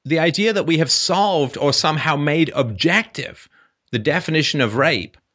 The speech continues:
by putting governments in charge of the law is false. There's, you, you're invoking this magical objective entity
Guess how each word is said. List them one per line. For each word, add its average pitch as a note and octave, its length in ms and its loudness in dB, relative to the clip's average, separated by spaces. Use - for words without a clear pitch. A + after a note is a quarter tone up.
by B2 300 0
putting D#3 540 0
governments C3+ 800 -2
in B2 200 2
charge C3+ 680 -2
of G#2+ 580 2
the G#2 320 2
law C3 520 0
is E3+ 180 2
false. D4+ 680 0
There's, F3 240 0
you, D#3+ 300 2
you're F3+ 200 2
invoking G3 480 0
this F#3 160 -2
magical G#3+ 640 -2
objective F#3 640 -8
entity - 480 -2